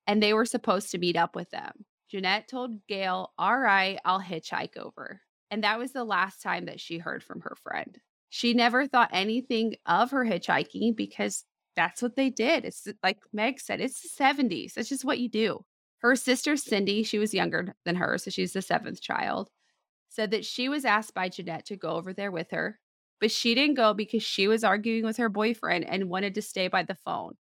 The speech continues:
something she said that she has felt guilty for her entire life,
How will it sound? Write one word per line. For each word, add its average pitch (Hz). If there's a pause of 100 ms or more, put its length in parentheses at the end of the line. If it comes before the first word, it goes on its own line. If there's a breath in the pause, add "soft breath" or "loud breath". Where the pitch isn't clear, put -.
something 202
she 220
said 202
that 185
she -
has 175
felt -
guilty 165
for 175
her 160
entire -
life, -